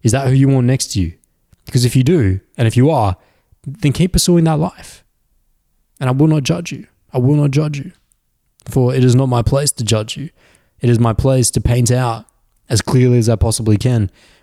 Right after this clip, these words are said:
what the paths lead to, where your thinking is gonna lead you to, where your thinking is taking you away from. But if you were someone that maybe on the other end pursued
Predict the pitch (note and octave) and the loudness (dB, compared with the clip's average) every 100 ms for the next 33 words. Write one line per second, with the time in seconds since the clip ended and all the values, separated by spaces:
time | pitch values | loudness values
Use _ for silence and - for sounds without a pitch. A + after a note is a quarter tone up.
0 | _ - A#2+ A2 B2 B2 A2+ A#2+ C3+ - | _ -4 -4 -2 0 0 2 2 0 0
1 | F#2+ E2 E2 A2 A#2 A2+ - A2+ A#2 G#2+ | -4 -4 -6 0 2 2 0 0 2 2
2 | A2+ G#2+ A2+ A#2 G2+ - E2 - _ _ | 2 2 2 2 -2 -4 -10 -10 _ _
3 | _ _ _ _ _ _ _ - - A2 | _ _ _ _ _ _ _ -8 -2 0
4 | G#2 A#2+ A#2 A2 G#2 C#3 C3+ A#2 G#2+ G#2 | 0 0 0 2 2 2 0 0 2 2
5 | G2 F#2+ G#2 F#2+ - A#2 G2 - _ _ | 2 2 2 0 0 -2 -4 -10 _ _
6 | _ _ _ _ _ _ _ _ _ _ | _ _ _ _ _ _ _ _ _ _
7 | _ _ C3 B2+ A#2 D#3 C#3+ C3+ C3 B2 | _ _ -4 0 2 2 2 0 2 2
8 | A#2 A2 A2+ A2+ A2+ G#2+ A2 A#2+ G2+ F2+ | 2 0 2 2 2 2 2 0 0 0
9 | F2 - _ _ _ _ _ _ _ _ | -2 -6 _ _ _ _ _ _ _ _
10 | - B2 - A#2+ A2 F#2+ | -6 -4 0 2 2 2